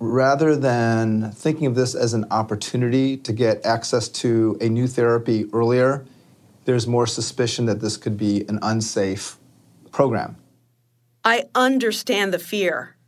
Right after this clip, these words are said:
Speaker 2: America's history of unethical studies on people of color has led to generations of distrust.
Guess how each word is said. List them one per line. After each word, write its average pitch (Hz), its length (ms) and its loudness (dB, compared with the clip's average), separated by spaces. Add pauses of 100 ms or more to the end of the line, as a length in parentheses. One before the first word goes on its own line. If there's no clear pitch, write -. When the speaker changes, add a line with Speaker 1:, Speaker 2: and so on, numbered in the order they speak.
(560)
Speaker 2:
America's 269 640 2
history 208 440 -2
of 190 280 0
unethical 226 640 0
studies 208 540 -2
on 175 180 0
people 233 380 -2
of 196 100 -4
color 226 400 0 (300)
has 269 200 2
led 254 220 0
to 254 120 -2
generations 233 920 0
of 175 140 -2
distrust. 196 720 -2